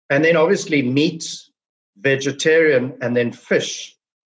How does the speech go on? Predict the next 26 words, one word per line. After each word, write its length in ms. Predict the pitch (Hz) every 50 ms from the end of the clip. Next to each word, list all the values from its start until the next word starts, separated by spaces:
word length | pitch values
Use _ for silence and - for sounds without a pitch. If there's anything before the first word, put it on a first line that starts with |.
| _ _ -
play 160 | 143 143 143
different 440 | 135 147 165 160 - 208 185 151 -
roles 480 | 120 131 135 123 107 101 101 95 - -
in 180 | - 127 120
different 360 | 131 135 - - 135 123 -
parts 320 | - 139 139 143 139 - -
of 120 | 113 101
India. 320 | 113 117 120 110 107 101 101
And 140 | 104 104
so 200 | - - 143 131 127
for 160 | 131 - 131
me, 480 | 131 151 190 220 202 185 156 143 - - - - _ _ -
just 180 | 143 143 139 -
going 320 | 151 151 160 160 151 143
through 260 | - - 160 160 143 107
that 260 | 127 131 131 - - _ _
rich 300 | 113 113 151 151 151 -
experience 640 | 143 135 - - - 151 147 147 143 131 127 - -
and 120 | 127 123
discovering 680 | 107 147 - - - 196 208 202 196 143 117 104 95 - _ _ _ _ _ _ _ _
that 240 | - 143 139 139 - - - - _ -
actually 480 | 156 156 156 - - - 165 135 - - _ _ _ -
vegetarian 680 | 139 135 135 135 123 - - 151 151 151 139 127 -
food 340 | - - 151 139 123 101 -
can 160 | - 123 120
be 280 | 107 - 123 120 107